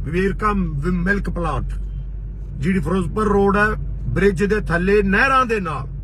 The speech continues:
ਉੱਥੇ ਆਉਣਾ ਹੈ। ਤਾਂ ਮੇਰੀ ਬੇਨਤੀ ਸਾਰਿਆਂ ਨੂੰ ਕਿ ਜੇ ਕੋਈ ਬੱਸਾਂ ਪ੍ਰੋਵਾਈਡ ਕਰਾ ਸਕਦੇ ਤਾਂ ਕਰਾਓ,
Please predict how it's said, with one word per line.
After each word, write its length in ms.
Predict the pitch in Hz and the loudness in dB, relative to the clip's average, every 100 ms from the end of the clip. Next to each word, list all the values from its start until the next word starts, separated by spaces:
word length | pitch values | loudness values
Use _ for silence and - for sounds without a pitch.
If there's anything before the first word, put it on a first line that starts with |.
| - 233 | -8 -6
ਉੱਥੇ 320 | - 180 214 | -4 -2 -2
ਆਉਣਾ 280 | 147 - 139 | -2 -10 -12
ਹੈ। 60 | - - - - - - - | -12 -14 -14 -14 -14 -12 -12
ਤਾਂ 80 | 160 | -8
ਮੇਰੀ 200 | 165 170 | -6 -6
ਬੇਨਤੀ 420 | 156 170 180 214 | -2 -2 -2 -4
ਸਾਰਿਆਂ 380 | 180 185 175 185 | -2 0 0 -2
ਨੂੰ 140 | 190 190 - - - - - - - | -2 -4 -8 -10 -10 -10 -10 -10 -8
ਕਿ 340 | 156 160 170 | -6 -4 -2
ਜੇ 280 | 147 127 185 | -4 0 0
ਕੋਈ 160 | 190 208 | 2 0
ਬੱਸਾਂ 340 | 175 175 180 | 0 -2 -2
ਪ੍ਰੋਵਾਈਡ 400 | 170 165 160 151 | -2 -4 -4 -6
ਕਰਾ 280 | 147 151 151 | -6 -6 -6
ਸਕਦੇ 340 | 147 147 135 156 | -6 -4 -4 -6
ਤਾਂ 120 | 139 | -6
ਕਰਾਓ, 340 | 156 151 190 | -4 -2 -2